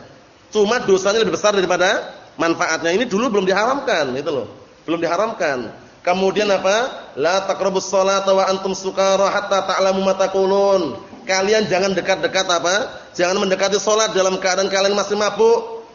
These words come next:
sampai kalian mengetahui apa yang kalian ucapkan. Dulunya mabuk-mabukan boleh, selama tidak mendekati apa? Salat. Paham ya? Akhirnya turunlah penghapus yang total. Sampai-sampai para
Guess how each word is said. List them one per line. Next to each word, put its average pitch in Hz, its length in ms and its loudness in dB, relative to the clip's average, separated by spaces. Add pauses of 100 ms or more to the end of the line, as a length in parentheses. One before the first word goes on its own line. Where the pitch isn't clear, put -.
(160)
sampai 208 400 0
kalian 208 400 0
mengetahui 202 480 2
apa 190 160 -2
yang 180 160 0
kalian 175 160 -4
ucapkan. 170 320 -2
Dulunya 220 320 0
mabuk-mabukan 220 720 0
boleh, 247 400 2 (640)
selama 185 400 0
tidak 185 240 0
mendekati 175 400 0
apa? 170 320 -2
Salat. 214 400 -6 (400)
Paham 196 160 0
ya? 135 160 -2 (400)
Akhirnya 220 480 2
turunlah 254 400 2
penghapus 214 480 0
yang 196 160 0
total. 202 640 0 (640)
Sampai-sampai 185 560 0
para 180 560 0